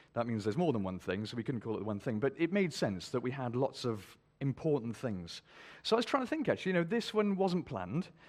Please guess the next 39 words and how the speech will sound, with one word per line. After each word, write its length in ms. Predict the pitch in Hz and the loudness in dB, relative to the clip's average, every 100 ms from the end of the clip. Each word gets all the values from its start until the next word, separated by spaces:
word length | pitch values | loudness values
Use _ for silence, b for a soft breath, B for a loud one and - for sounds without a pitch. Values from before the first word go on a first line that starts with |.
| B B | B B
Um, 560 | 123 135 135 131 131 131 | 2 4 4 2 0 0
obviously, 580 | 151 160 - 151 139 127 | -2 -2 2 4 4 4
uh, 340 | 113 113 110 110 | 4 2 2 0
it 80 | 135 | -2
was 160 | 139 139 | -2 0
meant 160 | 190 | 0
to 60 | 151 | 2
be 80 | 160 | 2
an 60 | |
all-together 420 | 127 113 123 107 | 2 0 0 0
service 320 | 101 110 101 107 | -2 0 0 -2
this 160 | 104 | -6
morning, 260 | 107 104 120 | -4 -2 -2
so 140 | - | -2
Tim 240 | 110 175 147 | -4 -2 0
would 100 | 127 | 2
have 60 | |
been 120 | 117 | 0
in 100 | 110 | 0
charge, 380 | 101 117 113 113 | -2 -2 -2 -2
and 80 | 104 | -2
we 60 | 104 | -2
would 100 | 98 | -2
have 60 | |
had 100 | 117 | -6
the 60 | 104 | -8
children 440 | - 135 120 120 | -4 -2 0 0
back 180 | 110 104 | -2 -2
in 120 | 113 | -4
with 120 | 107 | -2
us, 120 | 113 - | -4 -4
especially 380 | - 113 - | -6 -6 -6
with 80 | 107 | -6
the 200 | 101 107 | -4 -2
al-, 360 | 110 - - 113 | -2 -4 -8 -2
alert 180 | 113 113 | 0 0
level 220 | 107 104 | -2 -4
coming 220 | 110 98 | -4 -4
down. 260 | 92 98 | -2 -2